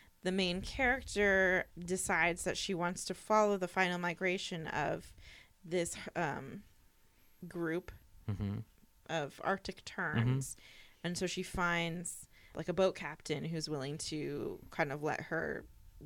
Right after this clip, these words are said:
Speaker 1: you know,
Speaker 2: Stow away.
Speaker 1: stow away, yeah, on the fishing
Speaker 2: So
Speaker 1: boat
Speaker 2: to
Speaker 1: as they
Speaker 2: speak.
Speaker 1: go to the Arctic, and she's tagged a couple of the terns, and they're
Speaker 2: And they're just
Speaker 1: following,
Speaker 2: following them.
Speaker 1: following them kind of at
Speaker 2: Yeah.
Speaker 1: the end times.
Speaker 2: And I'm really interested to see, I'm just at the beginning.
Speaker 1: And I'm also just
Speaker 2: I,
Speaker 1: at
Speaker 2: I'm
Speaker 1: the
Speaker 2: really
Speaker 1: beginning.
Speaker 2: interested to see how that is. It came up in our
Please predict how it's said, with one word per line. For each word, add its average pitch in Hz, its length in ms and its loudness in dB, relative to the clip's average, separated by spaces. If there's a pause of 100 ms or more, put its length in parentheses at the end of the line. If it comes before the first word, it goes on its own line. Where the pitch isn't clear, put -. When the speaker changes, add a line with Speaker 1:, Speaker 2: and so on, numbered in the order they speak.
(240)
Speaker 1:
you 170 140 -6
know, 85 240 -8 (920)
Speaker 2:
Stow 92 380 6
away. 92 360 8
Speaker 1:
stow 233 220 8
away, 196 340 8
yeah, 151 220 4
on 165 80 0
the 165 80 -4
fishing 202 360 -6
Speaker 2:
So 170 80 4
Speaker 1:
boat 151 60 8
Speaker 2:
to 147 60 6
Speaker 1:
as 185 120 2
they - 80 2
Speaker 2:
speak. 180 80 2
Speaker 1:
go 180 100 4
to 180 160 -2
the 147 240 -2 (500)
Arctic, 233 380 2
and 175 140 -2
she's 165 260 -4
tagged - 580 0 (440)
a 170 80 -6
couple 156 360 -4
of - 160 -6
the 156 120 -2
terns, - 500 -8
and 151 120 -6
they're 143 100 -6
Speaker 2:
And - 100 -14
they're 147 160 -2
just 131 80 -6
Speaker 1:
following, 143 200 -6
Speaker 2:
following - 420 -2
them. - 80 -2
Speaker 1:
following 170 420 -2
them 156 380 -4
kind 202 280 -2
of 226 120 0
at 202 80 2
Speaker 2:
Yeah. 107 480 4
Speaker 1:
the - 60 2
end 247 240 2
times. - 420 -8
Speaker 2:
And 117 100 8
I'm 190 120 10
really 196 240 12
interested 110 540 6
to 98 80 2
see, 92 500 4
I'm 101 140 4
just 104 240 2
at 110 80 2
the 104 60 4
beginning. 95 420 6
Speaker 1:
And 87 120 4
I'm 180 160 2
also - 300 -4
just - 240 -4
Speaker 2:
I, 208 80 8
Speaker 1:
at - 80 2
Speaker 2:
I'm 113 140 8
Speaker 1:
the 113 60 6
Speaker 2:
really 123 220 10
Speaker 1:
beginning. 110 120 2
Speaker 2:
interested - 220 -2
to 113 40 2
see 113 140 2
how 107 140 4
that 107 140 6
is. 110 260 8
It - 80 -2
came 156 260 4
up 135 160 4
in 113 140 8
our 98 460 6